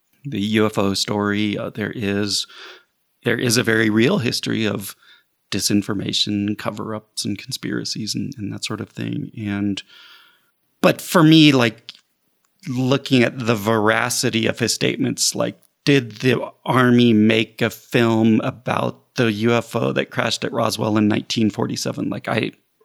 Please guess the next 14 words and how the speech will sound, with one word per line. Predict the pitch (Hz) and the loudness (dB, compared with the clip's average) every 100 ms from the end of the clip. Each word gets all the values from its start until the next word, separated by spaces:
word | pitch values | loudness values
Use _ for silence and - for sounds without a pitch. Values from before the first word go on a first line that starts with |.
| _ _ _ _ _ _ _ - _ - | _ _ _ _ _ _ _ -20 _ -2
there, | 120 113 | 0 2
there's | 117 110 | 0 2
so | - | 2
many | 113 107 104 101 - _ _ _ _ _ _ _ _ _ _ | 4 4 4 2 -2 _ _ _ _ _ _ _ _ _ _
things | 120 104 95 | 2 2 2
there | 104 110 101 104 | 0 -2 -2 -4
that, | - - - | -6 -8 -12
yeah, | - - 113 - | -14 -6 -6 -6
that, | 107 110 98 - | -6 -6 -6 -6
that, | 120 123 - - | -6 -6 -12 -4
that's | 139 120 120 | -4 -2 0
not | 156 139 | 0 0
the | 101 | -6
point | - 113 104 107 | -4 0 2 0